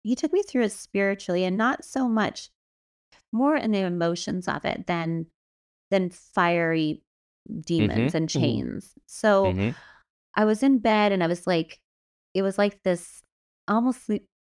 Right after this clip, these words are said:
Speaker 1: paralysis, but I guess that's more demonic. I, I felt just like everything else went away and I was just laying there and I was like, almost like felt like I was floating in my bed.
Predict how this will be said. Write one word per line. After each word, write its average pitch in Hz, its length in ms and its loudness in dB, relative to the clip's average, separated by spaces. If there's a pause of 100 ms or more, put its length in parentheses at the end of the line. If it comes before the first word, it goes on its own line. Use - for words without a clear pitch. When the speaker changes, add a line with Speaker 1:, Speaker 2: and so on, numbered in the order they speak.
Speaker 1:
paralysis, 180 500 -2
but - 120 -6
I 175 60 0
guess 170 180 -2
that's 170 180 -4
more 165 120 -2
demonic. 170 460 -2
I, 160 220 0
I - 40 -8
felt - 540 0 (720)
just 185 440 -2 (180)
like 170 240 0
everything 208 380 2
else 214 180 -2
went 214 160 0
away 190 360 2
and 185 160 0
I 151 60 -2
was - 200 -4
just - 200 -10
laying 175 360 -4
there 160 200 -2
and 170 300 -2
I - 80 -2
was 156 120 -4
like, - 120 -6 (220)
almost 233 260 0
like 214 180 -6
felt - 120 0
like 170 80 -2
I 160 60 -2
was 147 100 -6 (100)
floating 180 260 0
in 196 60 -2
my 196 80 -2
bed. - 340 -4